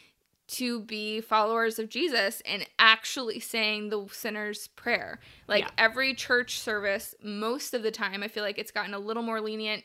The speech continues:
Speaker 1: over the years and, and depends on the church you go to. But almost every Sunday, there'd be a time at the end of the service where there's an altar call or there's a time where you raise your hand if you wanna accept Jesus into your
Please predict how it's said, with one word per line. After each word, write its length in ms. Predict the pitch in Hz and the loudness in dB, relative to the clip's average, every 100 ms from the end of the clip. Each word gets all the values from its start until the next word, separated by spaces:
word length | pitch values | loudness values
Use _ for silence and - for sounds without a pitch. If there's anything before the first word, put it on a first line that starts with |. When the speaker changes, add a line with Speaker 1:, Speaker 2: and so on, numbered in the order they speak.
| - | -6
Speaker 1:
over 260 | 220 208 | -4 -4
the 200 | 196 196 - _ _ | -6 -8 -12 _ _
years 580 | 196 190 190 220 320 - - - - | -12 -6 -4 -4 -4 -8 -16 -20 -20
and, 120 | 110 - _ _ _ _ _ - | -20 -20 _ _ _ _ _ -8
and 120 | 247 | -2
depends 320 | 226 240 240 226 | -2 0 -2 -2
on 80 | 214 | -4
the 80 | |
church 280 | 202 208 208 | -4 -4 -4
you 60 | 226 | -2
go 140 | 233 | -2
to. 260 | 233 262 277 - - - _ _ - | -2 -6 -6 -12 -20 -20 _ _ 6
But 220 | 233 226 - _ _ | 8 8 0 _ _
almost 380 | 262 277 311 - | 0 2 0 2
every 300 | 262 262 277 | 4 4 2
Sunday, 720 | 277 311 277 240 196 208 247 - _ _ - | -2 -2 0 2 2 2 0 -6 _ _ -2
there'd 160 | 208 202 | -2 0
be 140 | 208 | -2
a 40 | 208 | -2
time 280 | 202 196 | -2 -2
at 120 | 220 220 | -2 -2
the 80 | |
end 120 | 208 226 | -4 -4
of 80 | |
the 80 | 302 | -6
service 540 | 311 233 214 277 - - _ | -6 -6 -4 -6 -8 -16 _
where 140 | - 190 | -8 -4
there's 180 | 202 | -4
an 100 | 214 - | -6 -8
altar 340 | 190 - 220 | -10 -6 -8
call 440 | - 226 254 302 - | -2 0 0 -2 -4
or 120 | 202 | -4
there's 240 | 196 208 | -4 -4
a 60 | 220 | -6
time 320 | - 202 214 | -4 -2 -2
where 100 | 208 | -4
you 200 | 202 196 | -6 -4
raise 240 | 196 202 220 | -2 -2 -2
your 100 | 226 | -4
hand 300 | 220 214 240 | -2 -2 -2
if 100 | 226 | -4
you 80 | |
wanna 160 | 214 202 | -6 -6
accept 320 | 196 220 220 | -4 -4 -4
Jesus 300 | 208 233 226 | -4 -6 -6
into 260 | 220 226 226 | -6 -4 -2
your 360 | 208 202 208 | 0 2 -2